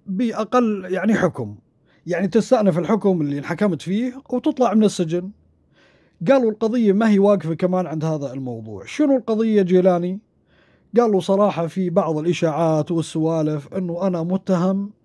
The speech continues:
بقتل طفل عمره عشر سنوات، وهذا الولد قاعد يجيني في المنامات، قاعد أهلوس وأكوبس فيه، وهذا السبب اللي قاعد يخليني أسبب لكم الإزعاجات."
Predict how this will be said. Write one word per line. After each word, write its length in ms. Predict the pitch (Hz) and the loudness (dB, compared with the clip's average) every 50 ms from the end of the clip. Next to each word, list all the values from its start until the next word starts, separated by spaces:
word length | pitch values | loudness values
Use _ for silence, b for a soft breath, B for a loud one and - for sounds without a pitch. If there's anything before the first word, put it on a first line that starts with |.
| _ _ _ - | _ _ _ -8
بقتل 500 | 175 160 175 180 - 202 190 - - 156 | -4 -2 -2 0 2 2 2 2 0 -6
طفل 340 | 156 - 196 160 160 165 147 | -2 0 -2 0 0 -2 -4
عمره 220 | 156 175 165 143 123 | -4 -6 -8 -8 -6
عشر 220 | 127 147 - 151 | -6 -8 -8 -8
سنوات، 480 | 123 - 147 123 113 98 92 90 92 - _ _ _ _ _ _ _ _ _ _ - | -10 -8 -8 -8 -8 -8 -10 -10 -12 -14 _ _ _ _ _ _ _ _ _ _ -2
وهذا 520 | - 196 180 185 196 240 247 240 220 208 202 | 0 2 4 6 6 6 6 6 6 6 6
الولد 520 | 196 208 226 220 214 214 202 180 165 190 | 6 6 6 6 4 2 0 0 2 4
قاعد 240 | 214 220 185 180 175 | 4 4 4 2 2
يجيني 440 | 180 180 165 170 202 208 185 180 151 | 2 2 2 2 2 2 2 2 0
في 240 | - 196 190 180 | 0 0 0 0
المنامات، 680 | 170 170 170 165 160 147 135 117 98 87 85 - _ - - _ - 175 170 | 0 0 0 2 2 0 0 0 -2 -6 -8 -10 _ -20 -20 _ -6 0 4
قاعد 320 | 214 220 196 143 165 156 147 | 4 4 4 2 0 -2 -2
أهلوس 680 | 151 156 160 180 175 160 156 156 156 151 - - - 143 | 0 2 2 4 4 4 4 2 2 0 -2 -8 -12 -10
وأكوبس 640 | 139 131 - 165 - - 170 165 156 147 139 143 | -8 -4 -4 -4 0 2 2 2 2 0 -2 -4
فيه، 500 | - - 160 160 151 151 151 156 139 120 - - | -6 -6 -4 -2 -2 -2 -2 -4 -6 -10 -14 -14
وهذا 760 | - - 156 151 156 151 151 180 202 214 202 165 170 160 | -8 -4 -4 -2 -2 0 2 4 4 4 4 4 2 0
السبب 460 | 156 - - - 196 175 180 180 160 156 | -2 -2 0 0 2 4 4 2 2 2
اللي 200 | 151 151 147 147 | 0 0 0 2
قاعد 320 | 156 185 175 147 156 139 | 2 0 0 0 -4 -4
يخليني 560 | 143 139 123 - 160 170 180 180 160 147 143 | -6 -6 -4 -2 0 0 0 0 0 -2 -4
أسبب 420 | 147 - - 156 147 151 151 151 175 | -4 -4 -4 -4 -2 0 0 2 2
لكم 280 | 175 170 - 180 165 | 0 2 0 0 0
الإزعاجات." 680 | 143 139 139 123 113 101 110 113 101 98 87 85 85 | 0 0 -2 -2 -4 -4 -4 -4 -6 -6 -8 -10 -12